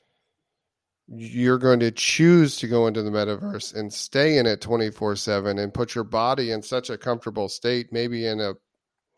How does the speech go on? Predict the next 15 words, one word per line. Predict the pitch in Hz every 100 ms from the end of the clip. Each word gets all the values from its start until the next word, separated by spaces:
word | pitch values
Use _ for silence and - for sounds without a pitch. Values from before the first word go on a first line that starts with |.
| _ _ _ _ _
I | 123
mean, | 123 120
with | 120
a | 110
breathing | 104 123 151 135 110
tube | 101 110 101 117
going | 107 101
down, | 98 104 98
ju-, | 117 143 139 139
just | 156
like | 156 143
in | 143
the | 135
bra-, | 143 151 147
uh, | 143